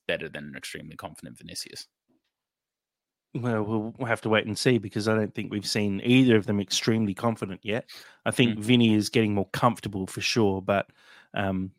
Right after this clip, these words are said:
Speaker 2: there, there's certainly a long way to go. And I, I don't think we're gonna have the answers to our questions as well over the next couple of weeks because I think, um, Vinny's gonna have to score quite a few goals going forward to really solidify that spot.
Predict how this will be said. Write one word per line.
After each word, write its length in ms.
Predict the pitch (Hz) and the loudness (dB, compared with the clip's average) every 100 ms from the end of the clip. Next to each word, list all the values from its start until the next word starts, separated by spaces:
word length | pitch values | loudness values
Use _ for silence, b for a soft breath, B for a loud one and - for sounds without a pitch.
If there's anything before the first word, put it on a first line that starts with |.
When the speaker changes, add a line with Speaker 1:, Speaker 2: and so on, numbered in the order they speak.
| - | 2
Speaker 2:
there, 160 | 131 127 | 6 8
there's 420 | 127 120 - - | 8 4 0 -8
certainly 440 | - - 160 143 | 0 8 8 8
a 40 | 123 | 6
long 140 | 120 | 6
way 100 | 117 | 6
to 120 | 113 107 | 4 4
go. 100 | 117 | 4
And 100 | 120 | 6
I, 180 | 123 | 6
I 40 | 135 | 6
don't 260 | 143 135 | 6 4
think 160 | - 127 | 2 -2
we're 100 | 120 | 0
gonna 160 | 113 110 | 0 2
have 200 | 110 101 | 0 2
the 120 | 107 | 4
answers 320 | 113 - 110 | 4 2 -8
to 120 | - | -4
our 60 | 101 | -4
questions 500 | - 110 - 104 98 | 0 -2 -2 -8 -8
as 140 | 95 | -4
well 160 | 107 104 | 0 0
over 120 | 98 | -2
the 60 | 98 | -6
next 240 | 104 - | -6 -6
couple 240 | 110 - | -8 -6
of 60 | 101 | -2
weeks 260 | 104 110 - | -2 -4 -8
because 340 | 113 107 98 b b b b b | -10 -8 -8 b b b b b
I 80 | 104 | -4
think, 480 | 95 113 107 - - | 0 -2 -2 -10 -8
um, 380 | 120 104 104 110 - _ _ _ | -4 -2 -2 -6 -12 _ _ _
Vinny's 420 | - - 127 123 - | -4 4 4 4 2
gonna 160 | 117 | 0
have 160 | 107 104 | 0 -2
to 80 | 110 | -6
score 420 | - 113 110 104 | -6 -2 2 0
quite 240 | - 131 | 2 2
a 40 | 113 | 2
few 180 | 117 | -6
goals 340 | 107 113 120 110 | 0 4 4 2
going 240 | 110 101 | 0 -2
forward 300 | - 117 107 | -2 0 0
to 120 | - | -2
really 360 | 104 117 120 110 | -4 0 2 0
solidify 540 | 98 120 113 104 110 | -2 -2 -4 -2 -2
that 180 | 101 95 | -2 -4
spot. 320 | - - 117 | -4 0 0